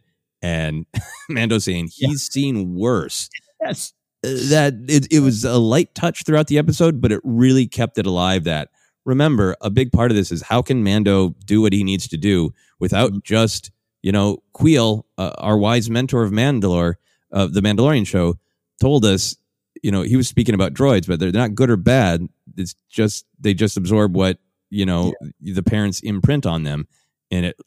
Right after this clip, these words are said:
Speaker 1: kept alive that question, what's Mando imprinting on the child?
Speaker 2: Mm-hmm. Oh, that was a great, I thought, I actually thought of you in that moment. "He's seen worse." Like, Joseph will tell you he has.
Speaker 1: <laughs> That is exactly right.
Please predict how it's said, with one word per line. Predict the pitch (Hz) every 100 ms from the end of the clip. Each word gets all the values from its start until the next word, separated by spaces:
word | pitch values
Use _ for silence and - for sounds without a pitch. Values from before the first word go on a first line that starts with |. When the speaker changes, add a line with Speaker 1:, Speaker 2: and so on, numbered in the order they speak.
| -
Speaker 1:
kept | 117 -
alive | 101 98 95
that | 87 78
question, | 113 101 - 80 120
what's | 233 -
Mando | 202 151 160 143 139
imprinting | 117 90 80 113 82 80
on | 80
the | 73
child? | - 71 57 50 _ _ _ -
Speaker 2:
Mm-hmm. | 107 107 101 104 107
Oh, | 110
that |
was | 117
a | 107
great, | 104
I | 95
thought, | 98 113 -
I | 117
actually | 123 95
thought | 110
of | 101
you | 95
in | 90
that | 90
moment. | 95 92 82 -
"He's | - 87
seen | - 85
worse." | 82 82 76 -
Like, | _ _
Joseph | - 113 104
will | 120
tell | - 127
you | 135
he | 131 135
has. | - - - - - - 151 - -
Speaker 1:
<laughs> | 139 - - - 127 - - - - - 175 151 -
That | 78 80 85
is | 92
exactly | 87 78 80 78 87
right. | 78 69